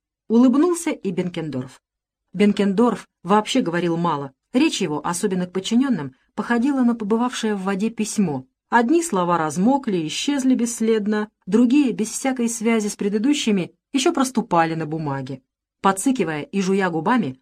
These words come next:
он ронял их с паузами, из которых каждая длилась не менее минуты. Для того, чтобы разгадать, что он вообще-то хотел сказать, требовалось тоже искусство.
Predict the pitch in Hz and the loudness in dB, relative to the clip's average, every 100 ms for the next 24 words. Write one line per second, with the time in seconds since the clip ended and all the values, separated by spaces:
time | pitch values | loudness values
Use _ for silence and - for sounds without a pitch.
0 | _ 302 311 262 254 277 220 - - 302 | _ 0 2 4 4 2 0 -4 -2 2
1 | 277 190 180 165 143 _ - 214 - 240 | 2 0 -2 -4 -8 _ -8 -6 -4 -2
2 | 233 226 294 277 185 180 170 226 254 175 | -2 -2 0 0 2 0 2 2 2 2
3 | - 185 190 190 180 185 196 190 139 127 | 0 2 2 2 2 2 2 0 -4 -6
4 | 135 - _ 185 185 185 185 185 185 175 | -12 -14 _ 0 2 0 0 0 -2 0
5 | 180 180 170 - - 220 170 165 170 - | -2 0 -2 -2 4 4 4 0 -2 -4
6 | 180 170 175 175 165 - 196 302 - - | -8 -4 -2 -2 -4 -2 0 0 0 -6
7 | _ _ 208 247 262 277 269 - 156 147 | _ _ 4 4 4 2 0 -2 -2 -2
8 | 160 - 139 127 135 | -8 -8 -10 -8 -12